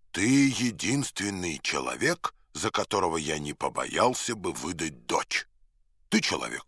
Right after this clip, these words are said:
умный, с сердцем, и не дал бы погибнуть моему любимому делу. А главная причина — я тебя люблю как сына и горжусь тобой.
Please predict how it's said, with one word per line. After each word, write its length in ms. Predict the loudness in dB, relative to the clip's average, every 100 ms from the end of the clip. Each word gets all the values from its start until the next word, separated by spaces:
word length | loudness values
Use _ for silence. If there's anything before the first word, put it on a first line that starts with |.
| -12
умный, 560 | -6 -4 -2 -4 -8 -12 _ _ -20 -8
с 80 | -4
сердцем, 720 | -2 2 4 4 0 -4 -6 _ _ _ 0
и 120 | 4
не 160 | 4 4
дал 280 | 4 6 4
бы 140 | 2
погибнуть 640 | 0 0 2 0 0 -2 -6 _
моему 360 | 0 2 2 2
любимому 540 | 2 0 -2 -2 -4
делу. 400 | -2 -2 -2 -10 -20 -20 -20 -20 -20 _ -20 _ 2
А 160 | 2
главная 600 | 2 -2 0 0 -2 -4 -4
причина — 840 | -6 -6 -2 -2 0 0 -2 -8 _ _ _ _ -10
я 240 | -6 -4
тебя 360 | -4 -4 -2 -2
люблю 500 | -4 -6 -6 -6 -2
как 320 | 0 0 -2
сына 840 | -4 -2 -4 -4 -4 -6 -10 -14 -18 _ _ -20 -20 _ _ -4
и 280 | 0 0 -4 _ _ -8
горжусь 840 | -4 -2 -2 -6 -6 -4 -4 -4 -4
тобой. 480 | -4 -2 -4 -4